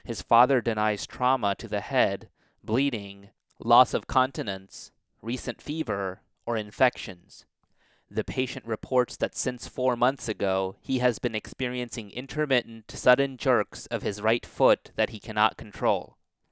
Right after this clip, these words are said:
Subsequent workup via a muscle biopsy specimen demonstrates, quote, "ragged red fibers."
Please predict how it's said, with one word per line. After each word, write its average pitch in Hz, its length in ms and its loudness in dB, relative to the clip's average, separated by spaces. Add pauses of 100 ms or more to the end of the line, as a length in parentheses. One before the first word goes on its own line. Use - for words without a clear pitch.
(380)
Subsequent - 680 -2
workup 127 420 0
via 117 300 6
a 107 140 0
muscle 117 360 2
biopsy 120 540 6
specimen 101 720 -4
demonstrates, 120 600 0
quote, 107 340 0
"ragged 123 420 4
red 117 260 4
fibers." 101 720 4